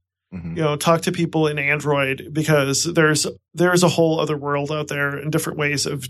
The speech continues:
Speaker 2: doing things that I think would be helpful to a lot of developers, uh, out there.
Speaker 1: Yeah, definitely. And business is the same, no matter, you know, if you're an Android developer, like, all the contracting situation is basically the <laughs> same. You know, you're running into the same problems.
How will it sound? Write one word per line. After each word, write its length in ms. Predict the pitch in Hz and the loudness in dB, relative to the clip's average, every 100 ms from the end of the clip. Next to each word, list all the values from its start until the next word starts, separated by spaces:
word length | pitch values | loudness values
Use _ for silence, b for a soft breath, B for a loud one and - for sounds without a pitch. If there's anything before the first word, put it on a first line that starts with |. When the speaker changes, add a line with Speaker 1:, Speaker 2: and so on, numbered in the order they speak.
| - | -8
Speaker 2:
doing 300 | 147 147 143 | -6 -6 -6
things 340 | 147 135 143 | -8 -8 -4
that 220 | 147 143 | -4 -2
I 40 | - | -4
think 220 | 151 143 | -2 0
would 100 | 156 | 0
be 100 | 143 | 0
helpful 300 | 135 139 139 | 0 0 -2
to 100 | 135 | 0
a 20 | |
lot 220 | 135 135 139 | 0 2 -2
of 100 | 139 | -2
developers, 680 | - 135 135 147 147 - | -4 -6 -4 -4 -2 -2
uh, 360 | - 71 71 - - | 0 0 0 0 0
out 140 | 170 | 0
there. 300 | 139 135 - - _ _ - | 0 -4 -8 -14 _ _ 2
Speaker 1:
Yeah, 160 | 127 110 | 4 4
definitely. 460 | 110 113 120 95 | 2 2 2 2
And 160 | 92 113 | 2 4
business 320 | 170 185 147 | 4 4 -2
is 80 | 143 | -2
the 120 | 120 | -2
same, 300 | - 139 110 | 0 2 4
no 60 | 98 | 4
matter, 320 | 101 90 95 | 4 4 2
you 80 | 101 | 2
know, 60 | |
if 100 | 87 | 0
you're 80 | 127 | 2
an 60 | 113 | 2
Android 260 | 127 107 | 4 4
developer, 540 | 87 90 87 90 87 87 | 4 2 2 0 -2 0
like, 220 | 85 78 76 | -2 -2 -4
all 120 | 82 | -2
the 100 | 98 | 0
contracting 560 | 110 98 110 92 85 90 | 2 0 2 0 0 -6
situation 560 | 82 92 85 82 - 80 | -6 -6 -4 -4 -4 -6
is 160 | 80 | -6
basically 400 | - 120 - 113 | 0 0 2 2
the 80 | 98 | 2
<laughs> 0 | |
same. 240 | - 147 127 120 - | 2 2 2 2 4
You 100 | 160 | 6
know, 80 | |
you're 140 | 127 123 | 6 6
running 160 | 180 | 4
into 100 | 156 | 2
the 80 | 117 | 0
same 180 | 104 110 | -2 -2
problems. 400 | 92 101 87 82 | 0 0 0 -6